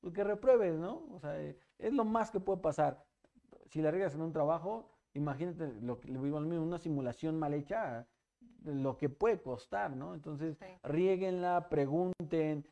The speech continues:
Speaker 1: este, tengan dudas, todo, mientras estemos en la parte estudiantil, ¿no? Ya cuando estemos
Speaker 2: Sí.
Speaker 1: allá afuera,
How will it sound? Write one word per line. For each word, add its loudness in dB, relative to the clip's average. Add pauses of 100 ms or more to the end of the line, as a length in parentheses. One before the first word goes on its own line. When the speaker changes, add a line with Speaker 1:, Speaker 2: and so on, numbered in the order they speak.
(160)
Speaker 1:
este, -4 (280)
tengan 2
dudas, 2
todo, 0 (140)
mientras -2
estemos -2
en -2
la -4
parte -4
estudiantil, -8
¿no? -6
Ya -2
cuando -6
estemos -4
Speaker 2:
Sí. -4
Speaker 1:
allá 2
afuera, -4